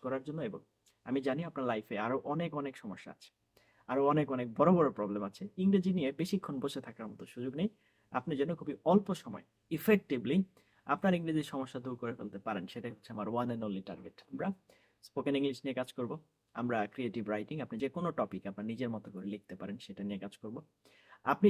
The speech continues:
যেন উচ্চারণ ঠিক করতে পারেন সেটা নিয়েও কাজ করব।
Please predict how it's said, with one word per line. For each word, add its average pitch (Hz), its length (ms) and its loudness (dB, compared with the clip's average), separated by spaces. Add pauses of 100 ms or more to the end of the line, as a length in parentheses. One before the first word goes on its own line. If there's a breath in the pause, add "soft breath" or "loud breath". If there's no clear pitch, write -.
যেন 120 120 4 (800 soft breath)
উচ্চারণ 262 360 8 (400)
ঠিক 190 200 -2
করতে 120 260 -2
পারেন 123 160 0 (120)
সেটা 117 260 -8
নিয়েও 143 180 -2 (120)
কাজ 190 140 -6 (420)
করব। - 200 -16